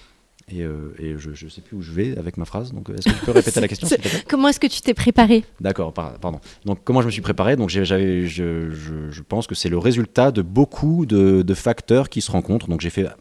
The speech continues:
Speaker 1: pas mal de théâtre dans ma vie, donc j'ai fait beaucoup de sciences, et finalement, bah, ma thèse en quatre-vingts secondes, c'est, c'est la rencontre de tout ça. Donc, euh, je,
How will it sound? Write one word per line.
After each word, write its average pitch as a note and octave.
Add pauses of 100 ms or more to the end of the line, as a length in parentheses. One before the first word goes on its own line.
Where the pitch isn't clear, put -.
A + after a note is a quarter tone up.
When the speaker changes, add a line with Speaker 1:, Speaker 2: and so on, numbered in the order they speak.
(180)
Speaker 1:
pas F#2+
mal F#2
de E2+
théâtre A2+
dans A2
ma G#2+
vie, B2+ (560)
donc D#2
j'ai E2
fait -
beaucoup E2
de -
sciences, C3+ (340)
et D#2
finalement, D#2+
bah, E2
ma D2+
thèse E2
en D#2+
quatre-vingts D2
secondes, F#2
c'est, D2
c'est -
la D2
rencontre E2
de D2+
tout -
ça. A#2
Donc, D#2
euh, C#2+ (180)
je, D#2